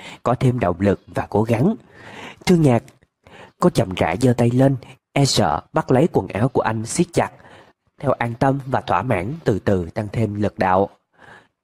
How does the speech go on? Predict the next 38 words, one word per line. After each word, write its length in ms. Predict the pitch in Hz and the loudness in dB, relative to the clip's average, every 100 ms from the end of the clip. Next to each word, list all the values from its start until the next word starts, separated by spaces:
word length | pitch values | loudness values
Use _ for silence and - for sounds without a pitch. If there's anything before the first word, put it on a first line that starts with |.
| - | -2
Thương 140 | 147 135 | 0 2
Nhạc 200 | 104 - | 0 0
của 120 | 117 | -2
cô, 320 | 120 151 143 - _ _ _ | 2 2 2 -4 _ _ _
cô... 380 | 156 156 147 139 - _ _ _ _ - - - - - _ | 2 4 4 0 -10 _ _ _ _ -20 -20 -20 -20 -20 _
Tiếng 160 | - 175 | 0 2
thở 180 | 117 101 | 0 0
dài 220 | 123 98 | 0 0
dặn, 300 | 90 95 85 82 _ _ - | 0 -2 -2 -10 _ _ -2
tiếng 160 | 170 | -2
thở 120 | 147 | 0
dài 360 | 98 117 104 87 - | -2 0 0 -2 -4
nặng 280 | 117 95 101 | -4 -4 0
nề 160 | 107 | 0
từ 120 | 98 95 | 0 -2
trong 180 | - 117 | -2 -2
mũi 160 | 98 92 | -2 -2
anh 240 | 127 123 | -4 -6
tràn 220 | 123 90 87 | -6 -6 -2
ra, 240 | 123 135 - - - | 0 0 -6 -20 -8
mâu 160 | 175 175 170 | 0 0 0
thuẫn 240 | 90 87 156 - | -2 -4 -8 -8
là 120 | - 139 | -6 -2
tâm 140 | 156 | -2
trạng 240 | 151 104 87 | 0 -2 0
của 120 | 95 | -2
anh 140 | 110 | -2
lúc 260 | 110 147 - | 0 -2 0
này. 200 | 139 104 - - - _ - - | 0 0 -4 -18 -20 _ -20 -14
Suy 240 | - - 131 | -4 0 2
nghĩ 180 | 120 90 | 2 2
của 120 | 117 | 0
anh 220 | - 135 151 _ | 0 -4 -6 _
đang 140 | - 165 | -4 0
thay 140 | 170 | 0
đổi, 340 | 165 87 90 160 - - - | 2 2 2 -2 -8 -16 -10
anh 140 | 107 104 | -6 2
biết 180 | 147 | 2